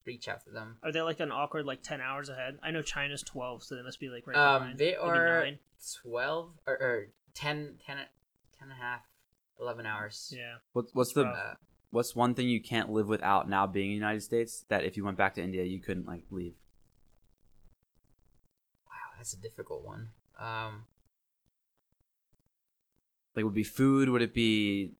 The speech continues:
Speaker 3: certain hobbies that you can now do, like, more video game stuff? 'Cause before it was all pirated.
Speaker 1: I think, no, it's now there. Now you can play video games
Speaker 3: Oh, okay,
Speaker 1: over
Speaker 3: everything's
Speaker 1: there,
Speaker 3: good
Speaker 1: like,
Speaker 3: there.
Speaker 1: it's, it's fine. But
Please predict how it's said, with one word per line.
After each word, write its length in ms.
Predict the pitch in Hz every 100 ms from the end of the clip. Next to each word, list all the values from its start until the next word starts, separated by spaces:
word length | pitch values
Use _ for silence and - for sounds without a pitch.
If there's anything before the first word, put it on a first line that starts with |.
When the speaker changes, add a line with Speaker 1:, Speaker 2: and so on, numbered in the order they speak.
| -
Speaker 3:
certain 300 | - 110 101
hobbies 320 | 104 107 104
that 80 | 101
you 100 | 101
can 140 | 104
now 100 | 95
do, 160 | 92 101
like, 240 | 92 -
more 180 | 104 101
video 200 | 98 104
game 180 | 101 98
stuff? 320 | 104 95 95 - _
'Cause 140 | 92 87
before 340 | 95 101 95
it 40 | 90
was 100 | 90
all 100 | 87
pirated. 460 | 113 113 113 110 -
Speaker 1:
I 40 |
think, 360 | - 190 170 - -
no, 240 | 143 135
it's 180 | 123 -
now 260 | 123 135 160
there. 280 | 127 117 - 82 -
Now 140 | 127
you 120 | 120
can 140 | 117 110
play 160 | 110
video 180 | 92 -
games 120 | - 104
Speaker 3:
Oh, 160 | 98
okay, 100 | 95 90
Speaker 1:
over 80 |
Speaker 3:
everything's 240 | 95 95 87
Speaker 1:
there, 100 | 92
Speaker 3:
good 100 | 92
Speaker 1:
like, 100 | 95 -
Speaker 3:
there. 80 | 117
Speaker 1:
it's, 160 | -
it's 160 | - -
fine. 380 | - 107 107 113 _ -
But 300 | 123 -